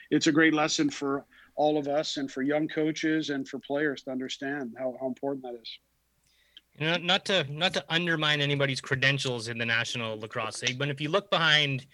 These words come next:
Speaker 2: almost every single bench, Eddie, there's a, it's, it's a, it's a guy who played in the National Lacrosse League. And, you know, y-, yourself, you wasn't in that category, and Les Bartley certainly not in that category. But do you see the league ever getting back to a point where a general manager, a team,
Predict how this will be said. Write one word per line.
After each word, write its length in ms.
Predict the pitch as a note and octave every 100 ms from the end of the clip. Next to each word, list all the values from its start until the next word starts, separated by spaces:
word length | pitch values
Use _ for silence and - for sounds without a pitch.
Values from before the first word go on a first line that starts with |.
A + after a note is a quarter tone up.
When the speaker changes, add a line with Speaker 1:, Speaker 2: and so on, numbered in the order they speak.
| - _ _ _ - F3+ -
Speaker 2:
almost 400 | E3 D#3+ E3 C#3
every 200 | D3 C#3
single 320 | C3 C3+ B2+ A2+
bench, 340 | A#2+ A#2+ A2+
Eddie, 180 | A2+ A#2
there's 300 | B2 A#2+ A#2+
a, 160 | A#2+ A#2+
it's, 220 | B2 -
it's 220 | B2+ -
a, 180 | B2+ A2+ -
it's 160 | B2+ -
a 100 | B2+
guy 240 | B2 C#3
who 80 | C#3+
played 280 | C3+ C#3+ C3+
in 60 | B2
the 60 |
National 340 | A#2+ A2+ - A2
Lacrosse 380 | G#2 G2+ F#2+
League. 160 | - - _ _ - _ _
And, 420 | C#3+ C#3 C3+ C3 B2+ - -
you 120 | C#3
know, 180 | B2+ A2+ - -
y-, 180 | C3 A2+
yourself, 480 | C#3+ C3+ D#3 D3+ C3+
you 120 | C#3 C#3 C3
wasn't 240 | C#3 C3+ C3
in 60 | C3
that 120 | B2
category, 640 | B2 B2 B2 B2 B2 B2
and 200 | A#2 A#2
Les 140 | B2+ B2+
Bartley 300 | C3+ C#3+ C3+
certainly 300 | B2+ B2 A#2+
not 160 | A#2
in 100 | A#2
that 160 | A2+ A2
category. 400 | A2 A2+ A#2+ C3
But 180 | C3 B2+
do 60 |
you 60 | D#3+
see 240 | - G#3
the 100 | G3+
league 280 | E3 E3 D3+
ever 180 | C#3+ C#3+
getting 300 | C3 C3 B2
back 260 | A#2 B2+
to 120 | - C3+
a 40 |
point 380 | - B2 B2 B2
where 100 | A#2+
a 60 |
general 300 | A#2+ B2+ C3
manager, 360 | B2+ B2 B2+ A#2+
a 60 | A#2
team, 400 | C#3 C3 C3